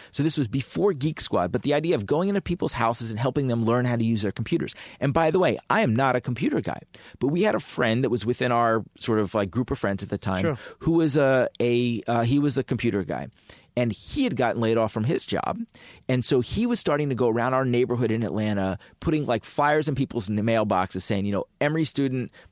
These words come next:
Speaker 1: you know, fifty dollars an hour, help you with your computer." And he built up this little business. And we looked into it, and there was no companies that did this.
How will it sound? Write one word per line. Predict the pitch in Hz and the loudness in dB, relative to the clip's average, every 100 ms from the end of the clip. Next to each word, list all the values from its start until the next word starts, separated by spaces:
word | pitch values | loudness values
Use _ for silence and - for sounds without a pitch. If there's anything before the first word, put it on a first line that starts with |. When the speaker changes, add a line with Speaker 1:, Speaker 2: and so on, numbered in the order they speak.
| - | -4
Speaker 1:
you | 123 | 0
know, | 107 95 | 0 -2
fifty | - 165 151 | -2 -2 2
dollars | 135 127 123 | 2 2 0
an | 117 | 2
hour, | 113 113 | 2 2
help | 110 120 123 | 0 -2 -2
you | 120 | -2
with | 113 | -2
your | 104 | -4
computer." | - 98 95 90 - - - - - | -4 -6 -6 -6 -10 -20 -20 -12 -2
And | 147 | 0
he | 156 | 0
built | 160 202 220 | 0 0 -2
up | - | -2
this | 170 - | -4 -2
little | 151 143 | -4 -2
business. | - 214 - - | -2 -2 -2 -2
And | 113 | 0
we | 120 | 0
looked | 139 226 | 0 0
into | - 131 131 | -2 0 -2
it, | - | 0
and | 139 | 0
there | |
was | 147 135 | 0 2
no | 156 185 | 2 0
companies | - - 220 - 139 123 | -2 -4 -2 0 0 0
that | 139 120 | -2 -2
did | 165 - | -2 -2
this. | - - - - | -4 -14 -14 -16